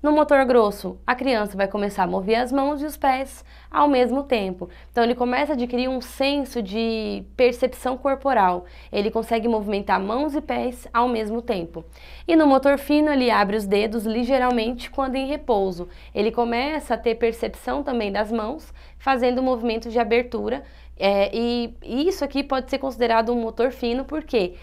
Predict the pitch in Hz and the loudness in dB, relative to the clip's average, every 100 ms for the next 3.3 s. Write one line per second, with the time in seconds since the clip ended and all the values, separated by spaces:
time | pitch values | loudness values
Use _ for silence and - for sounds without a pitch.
0 | - - 208 226 220 226 196 226 285 277 | -8 0 2 4 4 4 4 4 6 2
1 | 190 170 - - 214 220 220 214 214 226 | 0 -4 -12 -10 -2 0 0 -2 -4 -2
2 | 220 220 226 214 226 220 214 214 254 247 | -2 0 0 2 2 2 2 0 2 2
3 | 196 165 165 | 2 0 -6